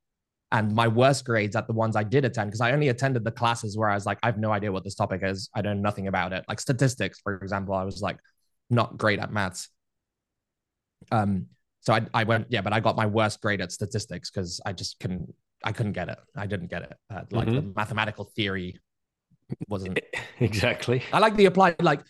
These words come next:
Speaker 1: you know, financial valuations, like, applied maths. You're, like, applying it to some real world stuff, some numbers, where it's like A minus B equals C. Like, yeah, that just flies over my head. Um,
Speaker 2: All of
Speaker 1: so
Speaker 2: that Talebian magic stuff that he likes to draw up on the whiteboard and, uh,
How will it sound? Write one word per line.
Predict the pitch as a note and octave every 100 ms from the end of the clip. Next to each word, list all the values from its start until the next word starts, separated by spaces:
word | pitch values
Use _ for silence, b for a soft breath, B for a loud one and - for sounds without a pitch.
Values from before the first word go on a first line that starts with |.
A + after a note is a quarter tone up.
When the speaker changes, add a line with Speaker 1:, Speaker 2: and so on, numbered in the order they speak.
| b
Speaker 1:
you | -
know, | C#3+ A#2 - _ _ _ -
financial | C#3+ E3+ F3+ F#3
valuations, | D3+ C#3 C#3+ - A#2+
like, | A2+ A2
applied | A2 B2+ A#2+ A2+
maths. | A2+ A2 G2+ -
You're, | G#2+
like, | G2+ G2+
applying | A2 A#2 A#2+ A2
it | A2+
to |
some | - A2+
real | G#2 A2+
world | A2 G#2
stuff, | - G2+ -
some | G#2
numbers, | G#2 G#2 G2+ G2 - b b -
where | G#2
it's | G#2+
like | A2+ G#2+ _ _
A | C#3 D3+ D3+
minus | C#3 B2+ C3+ B2+
B | - C3 B2+
equals | A#2+ C3 B2
C. | - B2+ B2+ A#2+
Like, | A#2 G#2+ - _
yeah, | A2 G2+ - - -
that | - -
just | G2+ - - _ -
flies | - G2+ F#2+
over | F#2
my | F#2+
head. | F#2 F#2 F#2 _ _ _
Um, | - A2
Speaker 2:
All | B2 C3+
of | A#2+
Speaker 1:
so | A#2+ A2
Speaker 2:
that | G#2
Talebian | - C3+ C3 B2 B2 A#2 A2+ A2
magic | A#2+ A#2 G#2+
stuff | - - G2+ - - -
that | - -
he | A#2+
likes | G#2+ G#2+ G2
to | -
draw | G2 A#2+ A2 A2
up | G#2 -
on |
the | G#2
whiteboard | G2+ G#2 - G2+ F#2 F#2
and, | G2 F#2 F#2
uh, | G2 F#2